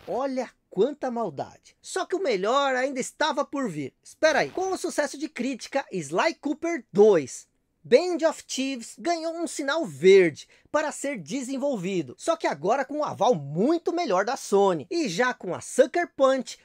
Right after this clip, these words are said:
uma das first party da empresa. Esse que é considerado o melhor jogo da franquia. Aliás, um dos melhores jogos do PlayStation dois. Cara, dá uma olhada nisso e fala que não é um jogo bonito.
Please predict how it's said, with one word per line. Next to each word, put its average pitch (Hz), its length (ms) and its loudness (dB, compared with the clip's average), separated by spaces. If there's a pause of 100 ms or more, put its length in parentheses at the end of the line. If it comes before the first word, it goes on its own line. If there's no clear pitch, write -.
uma 302 180 -2
das 285 240 -4
first 302 440 4
party 269 360 -2
da 262 80 -2
empresa. 202 680 4
Esse 349 440 -6
que 247 180 -2
é 262 40 2
considerado 240 1000 -2
o 302 100 -4
melhor 285 460 0
jogo 240 280 0
da 262 100 0
franquia. 240 680 -4 (260)
Aliás, 240 600 -2 (100)
um 302 180 -8
dos 285 220 -8
melhores 202 880 0
jogos 185 480 0
do 190 120 -8
PlayStation 214 520 -2
dois. 180 540 2
Cara, 208 400 0 (300)
dá 208 320 0
uma 311 160 -2
olhada 233 500 0
nisso 196 640 -4
e 330 140 0
fala 214 440 0
que 277 140 -6
não 311 180 -2
é 170 140 0
um 180 60 -2
jogo 170 200 -2
bonito. 185 540 -2